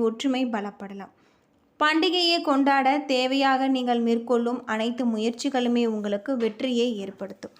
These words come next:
ஆனால் வேலையிலும் வியாபாரத்திலும் முக்கியம்தானே, எங்கேயும் கொஞ்சம் கவனம் செலுத்த வேண்டும். செவ்வாய்க்கிழமைகள்ல முருகன் வழிபாடு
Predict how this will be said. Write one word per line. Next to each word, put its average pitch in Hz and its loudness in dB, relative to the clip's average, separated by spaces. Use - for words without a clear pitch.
ஆனால் 269 4
வேலையிலும் 269 6
வியாபாரத்திலும் 240 2
முக்கியம்தானே, 226 -2
எங்கேயும் 302 4
கொஞ்சம் 269 2
கவனம் 247 2
செலுத்த 233 -2
வேண்டும். 214 -4
செவ்வாய்க்கிழமைகள்ல 226 -2
முருகன் 247 2
வழிபாடு 208 0